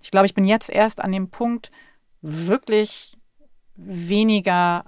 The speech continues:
anzunehmen, auch weniger Promovierende anzunehmen. Du hast ja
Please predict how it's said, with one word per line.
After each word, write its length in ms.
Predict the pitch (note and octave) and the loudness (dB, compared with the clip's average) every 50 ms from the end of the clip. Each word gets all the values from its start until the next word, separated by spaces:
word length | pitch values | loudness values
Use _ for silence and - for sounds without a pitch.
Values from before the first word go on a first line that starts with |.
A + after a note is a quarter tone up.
| - _ - | -18 _ -4
anzunehmen, 1040 | - G#3+ B3+ D#4 D4+ - - B3 A3+ A3 A3 A3 A3 A3 A3+ A3 A3 G#3+ G#3+ G#3+ | -2 0 0 0 -2 -2 -6 -4 -4 -2 -2 -2 -2 -2 -2 -2 -2 -2 -4 -4
auch 360 | - - F3 F3+ F3+ - E3+ | -4 -4 -4 -6 -6 -6 -4
weniger 300 | F3+ F#3+ G3 G3 F#3 F3+ | -4 -2 -2 -2 -2 -4
Promovierende 640 | F3 - - F#3 F3+ E3+ F3 G#3+ C4+ C#4 B3 A3+ A3+ | -6 -6 -6 -6 -4 -4 -2 -2 -2 -2 0 -2 -2
anzunehmen. 560 | - G3 G3 G#3 - G#3 F#3+ F#3+ F#3+ F#3+ F#3 F3 | -2 -2 -4 -6 -6 -6 -4 -4 -4 -4 -4 -4
Du 60 | F3 | -6
hast 140 | F3 - - | -8 -6 -4
ja 140 | F3+ F3 | -6 -6